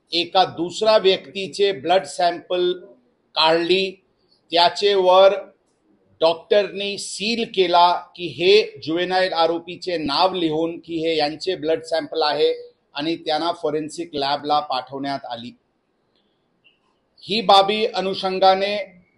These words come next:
डॉक्टर जे हे केले ते श्रीहरी हलनोर जे सीएमओ होते, जे, ज्यांनी हे सगळे ब्लड सॅम्पल्स वगैरे replace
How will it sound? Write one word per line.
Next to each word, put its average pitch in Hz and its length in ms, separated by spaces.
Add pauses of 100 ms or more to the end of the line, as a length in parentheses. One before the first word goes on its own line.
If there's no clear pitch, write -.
डॉक्टर 175 600 (280)
जे 190 400
हे 170 280
केले 180 720 (680)
ते 185 460 (280)
श्रीहरी 190 720
हलनोर 170 540 (540)
जे 170 180
सीएमओ 190 540
होते, 185 560 (600)
जे, 175 420
ज्यांनी 165 280
हे 190 260
सगळे 185 400
ब्लड 165 300
सॅम्पल्स 170 520
वगैरे 165 560
replace 175 580